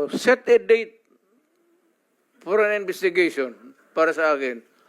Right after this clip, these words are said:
Ako ang imbestigahan ninyo. At kunin ninyo yung record sa Davao yung namatay.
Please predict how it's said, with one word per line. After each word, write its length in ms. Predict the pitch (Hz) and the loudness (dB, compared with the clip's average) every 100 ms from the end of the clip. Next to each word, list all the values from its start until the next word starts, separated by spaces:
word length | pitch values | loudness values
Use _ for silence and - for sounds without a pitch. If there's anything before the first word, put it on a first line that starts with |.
| - | -2
Ako 160 | 330 349 | -2 0
ang 240 | 359 359 | -4 -4
imbestigahan 480 | 330 - 262 254 254 240 | -8 -10 -4 -2 -2 -4
ninyo. 160 | 247 190 - _ _ _ _ _ _ - - _ _ _ _ - | -6 -8 -10 _ _ _ _ _ _ -20 -20 _ _ _ _ -4
At 240 | 147 - | -4 -2
kunin 320 | 233 269 285 262 | -2 0 0 -4
ninyo 400 | 247 233 226 196 | -4 -2 -2 -2
yung 80 | |
record 400 | 190 208 196 190 | -2 -2 -2 -4
sa 160 | 151 170 | -2 2
Davao 320 | 190 175 180 | 2 4 2
yung 320 | 175 170 165 | 0 -4 -6
namatay. 560 | 156 156 151 147 123 | -4 -2 0 0 -2